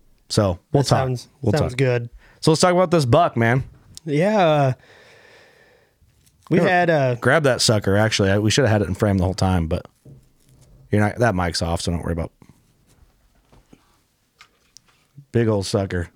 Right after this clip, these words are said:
Speaker 1: There you go. Yeah, he's in frame.
Speaker 2: Yep, I shot this guy November fifth, I believe,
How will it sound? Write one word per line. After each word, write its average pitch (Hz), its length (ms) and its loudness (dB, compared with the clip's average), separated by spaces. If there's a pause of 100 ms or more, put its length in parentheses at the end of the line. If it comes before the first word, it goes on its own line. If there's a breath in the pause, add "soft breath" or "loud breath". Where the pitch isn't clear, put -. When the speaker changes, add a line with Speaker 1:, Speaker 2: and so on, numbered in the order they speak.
(200)
Speaker 1:
There 98 180 0
you 87 100 -2
go. 87 220 -2 (120)
Yeah, 107 160 0
he's 107 140 2
in 95 100 0
frame. 98 260 0 (500)
Speaker 2:
Yep, 165 220 -4
I 156 80 -2
shot 170 320 -2
this 175 200 0
guy 165 320 2
November 147 580 2
fifth, - 640 -4 (160)
I 147 80 -10
believe, 180 500 -4